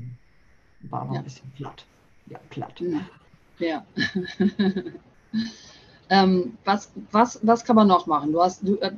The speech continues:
Speaker 2: es ist ja egal, ob das jetzt so eine Nachricht ist oder was auch immer dich im Leben trifft oder er-, erreicht, wo du dann auf einmal diesen, ja, ich sag mal, Verstand, Stillstand, Panik,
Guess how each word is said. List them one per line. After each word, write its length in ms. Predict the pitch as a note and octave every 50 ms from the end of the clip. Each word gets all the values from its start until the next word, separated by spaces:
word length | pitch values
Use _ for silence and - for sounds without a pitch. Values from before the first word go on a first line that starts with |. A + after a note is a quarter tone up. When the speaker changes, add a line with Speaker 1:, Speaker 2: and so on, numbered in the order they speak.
| - -
Speaker 2:
es 240 | - G3 F#3+ - -
ist 180 | G#3 G3 -
ja 100 | A3+ G3+
egal, 300 | F#3+ G3 F#3 G#3+ G#3+ A3+
ob 120 | G#3 G#3 -
das 160 | F#3+ - -
jetzt 140 | F#3+ F#3+ -
so 80 | F#3+
eine 140 | F#3 F3 E3+
Nachricht 440 | E3+ E3 E3+ G3+ - G#3 F#3 - -
ist 240 | - F#3 F3+ - F3+
oder 220 | F3+ F3 E3+ E3+
was 160 | F#3+ G3 -
auch 140 | - - -
immer 180 | F#3+ G#3 G3+ F3+
dich 200 | D#3+ D#3+ - D#3
im 140 | E3 E3 D#3+
Leben 280 | F3 F3+ F3+ E3 D#3+
trifft 340 | - - G3 F#3 F3+ - -
oder 340 | - - D#3 D#3 D#3 D3+ - -
er-, 240 | E3+ E3 D#3 - -
erreicht, 540 | E3+ E3 - - E3 E3 F3 G3 F#3+ - _
wo 100 | F#3 F#3
du 120 | F3+ F#3 F3+
dann 260 | F3+ E3+ E3+ E3+ E3+ - - - _
auf 200 | F3+ F3 E3+ -
einmal 260 | - G3 G3 F#3 F3+
diesen, 340 | F3+ F3+ E3 F3 E3+ E3 D3+ - _ _ _ _ _ _ _ _ _ _
ja, 100 | - F3 E3+
ich 80 | E3+
sag 160 | - G3+ G3 F#3
mal, 180 | F#3+ F3+ F3 E3+
Verstand, 680 | - - E3+ F3 - - - G#3 G3 G#3 G#3 - - _
Stillstand, 1040 | - - - - - G#3 G#3+ A3 G#3+ - - - G3 F#3 F#3 F#3 F3+ - - - - _ _ _
Panik, 640 | G#3 G3+ G3+ G#3+ G#3+ G3+ G3+ G3 - - - -